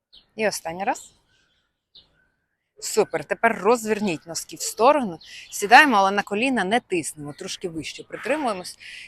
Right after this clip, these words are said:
І з видихом повертаємось в одну сторону. А тепер в іншу. І ще раз. І в іншу.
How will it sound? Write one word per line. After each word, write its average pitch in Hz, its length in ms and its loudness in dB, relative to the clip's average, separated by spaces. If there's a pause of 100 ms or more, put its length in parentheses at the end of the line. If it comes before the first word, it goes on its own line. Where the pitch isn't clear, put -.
І 330 80 -6
з 247 80 -8
видихом 175 380 -4
повертаємось 170 680 -6
в 226 60 -8
одну 285 240 -2
сторону. 370 440 -2 (3000)
А 247 100 0
тепер 254 280 -6
в - 20 -8
іншу. 214 320 -12 (3000)
І 226 80 -4
ще 139 260 -4
раз. - 320 -6 (3250)
І 247 160 -4
в 220 100 -4
іншу. 226 320 -10